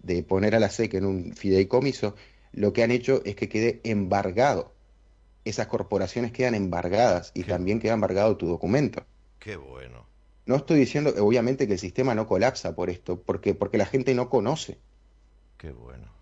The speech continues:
Speaker 1: Entonces eso es lo que proponen este tipo de soluciones: saber que alguien ha preparado la mesa
Speaker 2: Sí.
Speaker 1: para que nosotros pasemos y reclama-, reclamemos el derecho a tener un plato allí.
Speaker 2: Es que, es que, es que,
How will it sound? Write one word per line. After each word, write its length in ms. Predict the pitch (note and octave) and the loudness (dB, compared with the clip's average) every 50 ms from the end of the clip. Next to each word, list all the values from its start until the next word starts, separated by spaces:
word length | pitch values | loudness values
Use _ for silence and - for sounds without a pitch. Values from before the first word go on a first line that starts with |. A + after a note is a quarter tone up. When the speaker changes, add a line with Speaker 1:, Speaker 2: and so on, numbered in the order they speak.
| _ _ _ _ - | _ _ _ _ -6
Speaker 1:
Entonces 400 | A2+ G#2+ A#2 A#2 - B2 G#2 - | -2 -2 0 0 0 -2 0 0
eso 160 | C3+ C3 - | 0 0 0
es 80 | C3 A2+ | 0 0
lo 80 | A2 G#2+ | 0 0
que 100 | A2 G2 | -2 -2
proponen 400 | - G2+ F#2 - A2 G#2 G2+ G2 | -2 -2 -2 0 0 0 0 0
este 220 | F#2+ F#2+ - F#2+ | -2 -2 -4 -4
tipo 320 | F2 G2 G2 - G2+ G2 | -2 -4 -2 2 4 2
de 60 | F#2 - | 4 2
soluciones: 580 | - F#2 F2+ F2 - - G#2 F#2+ F#2 F2+ E2+ | 0 0 0 -2 0 0 0 0 0 0 -2
saber 460 | - G#2+ G#2 G#2+ B2+ B2 F#2+ F2 E2 - | 0 2 4 6 6 4 4 2 -2 -6
que 280 | - G2 F#2+ F2+ - - | -2 -2 -2 -2 -2 -2
alguien 400 | - B2+ C#3 A#2+ G2+ F#2+ F2+ F#2 F#2+ | 0 2 2 2 0 -2 -2 -2 -2
ha 80 | G2+ | -2
preparado 500 | - - G#2+ G#2+ G#2+ G2+ A2 A#2 A#2 A2 | -2 -2 -2 0 0 2 2 2 2 4
la 120 | G#2 G#2+ A#2+ | 4 2 2
mesa 420 | C#3+ C#3 - - G#2+ B2 D#3 - - _ | 2 -2 -4 -4 -6 -6 -6 -8 -14 _
Speaker 2:
Sí. 200 | - - - E2 A#1+ A1 - _ _ | -20 -18 -16 -16 -16 -16 -20 _ _
Speaker 1:
para 220 | - G2 F#2+ F#2 F2+ | -2 0 0 0 -2
que 80 | F#2+ | -2
nosotros 340 | F#2+ F#2 - A2 - B2 A#2+ | -4 -4 -6 -6 -6 -6 -4
pasemos 420 | - A2 G2+ - A2+ A#2+ A#2 A2+ | -4 -4 -2 -2 -2 -2 -2 -4
y 60 | A2 F#2+ | -4 -4
reclama-, 480 | F#2+ F2+ F#2 F#2 F#2 G2 G#2+ G#2+ - - - - | -4 -2 -2 0 0 2 0 0 -2 -6 -12 -6
reclamemos 540 | - G2 F2 F#2 F#2+ F2+ G2+ A2 A#2 G2 - | -4 -2 0 2 2 2 2 2 0 0 0
el 80 | F2 F2+ | 0 0
derecho 260 | F#2 F#2+ G2+ - F#2+ | 2 2 2 2 0
a 40 | D#2 | -2
tener 200 | F2+ F2+ F#2 F#2+ | -2 -2 -4 -4
un 120 | E2+ D#2+ D#2 | -6 -2 0
plato 260 | F#2 F#2+ F2 - - | 2 2 2 2 -2
allí. 260 | - - B2+ B2+ - - _ _ _ _ - | -6 -6 -8 -10 -10 -14 _ _ _ _ -12
Speaker 2:
Es 120 | - - | -10 -8
que, 120 | - E3+ - - | -8 -8 -6 -6
es 100 | B2 - | -8 -8
que, 160 | - D#3+ - | -8 -10 -10
es 140 | B2+ A#2+ - | -10 -12 -12
que, 220 | - E3+ - - | -12 -12 -14 -14